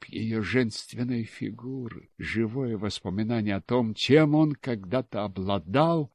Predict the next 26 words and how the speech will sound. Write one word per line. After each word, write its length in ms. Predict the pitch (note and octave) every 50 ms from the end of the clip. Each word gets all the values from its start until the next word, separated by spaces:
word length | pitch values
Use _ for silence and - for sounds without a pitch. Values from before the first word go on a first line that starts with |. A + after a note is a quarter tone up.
| _ -
и 100 | - -
что 580 | F#2+ - - - - _ _ _ - B2 B2 A#2
любил. 760 | G#2+ G#2+ G2+ F#2+ F2+ - - G#2+ G#2+ G2+ F#2 E2 - - _ _ _ _ _ _ _ _ _ _ _ _ _ _ _
На 220 | - - F#2 A2 A#2
миг 300 | B2 C3+ C#3 B2+ - C3+
он 200 | B2+ B2 A#2+ A2+
плотно 680 | - A2+ B2+ C3+ C3+ B2 _ _ - B2+ B2 B2 B2 A#2 _ -
прижал 560 | B2 G#2+ A#2+ A2+ G2+ G2 C3 B2+ B2+ A#2+ A#2+
ладонь 800 | A#2 A#2 A#2 A#2 A#2+ A#2 G#2 G2+ A#2+ A2+ G#2+ G#2+ G#2 G2+ F#2+ F2
к 20 |
глазам, 540 | E2 G#2+ A2 A#2 A#2 G#2+ A#2 B2+ B2 A#2 G#2+
пытаясь 420 | - A2 G2+ B2+ B2 A#2+ A2 - _ -
прогнать 880 | A#2 B2+ C#3+ B2+ G#2+ D3 D3 D#3 D#3+ E3 D3+ C3 - - - - - _ _ -
от 220 | A2+ C3 G#2+ -
внутреннего 680 | A2+ B2 C3+ C#3+ C3+ - A#2+ B2 B2+ B2 B2+ B2+ B2 A#2
взора 420 | G#2+ G2+ A2+ D3 C#3 C3+ B2+ B2+
утонченно 1080 | B2+ C3 C3 - - B2 B2 B2 A2+ - - - - C#3 C#3+ C#3 C3 B2+ B2 B2 A#2+ A#2
сладостные 960 | - - - - - F#2+ G#2+ B2 B2+ A2 A#2+ A2 - - - A#2 A2 A2+ A2+
образы, 760 | A2 B2 C#3 C3+ A#2+ G#2+ A#2+ A#2+ A#2 G#2+ G#2 B2 A#2+ G#2 _ _ _ _
что 260 | - - - G#2+ G2
потрясали 960 | - - A#2+ - - A#2 A#2 A#2 A2 - - - - C#3+ C3+ B2 A#2 A2+ G#2+
его 320 | G2+ G2+ G2 G#2 A2 G#2 G2
самообладание 1040 | - - - F2 F2+ F#2+ F#2 F2 F2+ F2+ F#2 F#2+ F#2 C#3 D3 D3 C3+ B2 A#2+ A2 G#2+
и 140 | A2+ A2+ A2+
искушали 640 | - - - A#2+ A#2 - - C#3+ B2+ C3+ C3 A#2+
соблазном 960 | - - B2 A2 F2+ A2+ B2 D#3+ F#3+ G3+ F3 C#3+ C3 C#3+ C#3+ C3+ C3 A2+ -